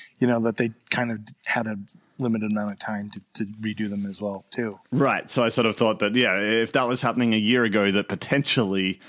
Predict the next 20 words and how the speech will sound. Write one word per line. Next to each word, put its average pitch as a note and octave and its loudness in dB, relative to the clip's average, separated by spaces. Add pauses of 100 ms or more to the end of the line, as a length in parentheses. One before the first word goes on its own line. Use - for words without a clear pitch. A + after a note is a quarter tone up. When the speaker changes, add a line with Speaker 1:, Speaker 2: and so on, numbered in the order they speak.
(100)
Speaker 2:
what C3+ 2
appeared E3 0
to C3+ 2
be A#2+ 2
just A2 -2
these G#2+ 0
manual A2 2
tweaks G#2 -4 (280)
on A2 2
the G#2 4
old G2 0
files, G2+ 0
maybe G2 0
without F#2 0
the F#2+ -4
layers, F2+ 0
that F#2 -4
potentially F#2 -2
a F2 -2
redesign F2 -2